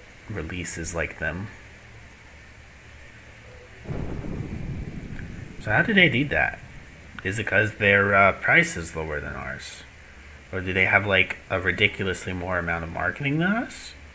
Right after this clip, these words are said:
Do I need, like, a bigger marketing team? I mean, it couldn't hurt to have a bigger marketing team. They're a ton of low wage, good for nothing anyways.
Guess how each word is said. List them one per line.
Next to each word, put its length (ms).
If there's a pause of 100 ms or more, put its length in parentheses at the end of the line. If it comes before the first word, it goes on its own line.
(1300)
Do 120
I 60
need, 260
like, 180
a 80
bigger 320
marketing 440
team? 400
I 100
mean, 180
it 80
couldn't 220
hurt 280
to 60
have 200
a 40
bigger 260
marketing 480
team. 240
They're 240 (420)
a 60
ton 100
of 200 (360)
low 540 (460)
wage, 400
good 180
for 140
nothing 420
anyways. 680